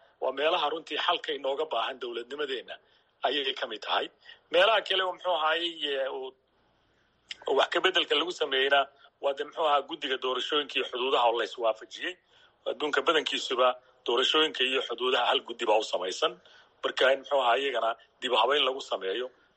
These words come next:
ayay markaasi, muxuu ahaayey, ay soo bandhigeen oo guddiyadan faraha badan leh la soo, la soo yareeyo. Marka dee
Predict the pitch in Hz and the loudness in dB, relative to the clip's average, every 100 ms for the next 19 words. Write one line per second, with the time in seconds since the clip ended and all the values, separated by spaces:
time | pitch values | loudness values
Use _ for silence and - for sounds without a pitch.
0 | _ 127 127 139 139 - 110 - 120 - | _ -2 0 0 -2 -2 -2 -4 -10 -2
1 | 120 104 113 - 104 - 120 117 107 - | 0 4 2 2 -2 -2 0 0 -4 -4
2 | 110 113 - - - 110 113 113 143 131 | -2 -2 -6 -20 -10 -8 -6 0 2 2
3 | - - - - 110 113 110 110 _ _ | 2 4 4 2 0 0 0 -6 _ _
4 | _ - 104 - - 117 - 123 - - | _ -2 -2 0 0 0 0 -4 -4 -4
5 | 110 98 - 95 143 170 - - _ 131 | -4 -4 -6 -4 -4 -4 -12 -20 _ -8
6 | - 131 127 - - - - 131 | 0 4 4 2 -6 -20 -8 -6